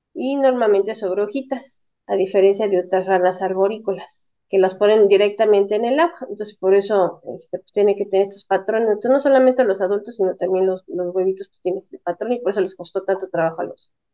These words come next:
a los investigadores, este, encontrarla. Este, estos científicos, pues, consideran que este descubrimiento, pues, contribuye a conocer más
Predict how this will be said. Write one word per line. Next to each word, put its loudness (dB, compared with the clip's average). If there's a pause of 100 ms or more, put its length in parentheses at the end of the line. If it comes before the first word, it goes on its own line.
(540)
a -6
los -2
investigadores, -4 (100)
este, -14
encontrarla. -2 (840)
Este, 0
estos 0
científicos, 4
pues, -4
consideran 4
que 4
este 0
descubrimiento, 0
pues, -12
contribuye 0
a -2
conocer 0
más 2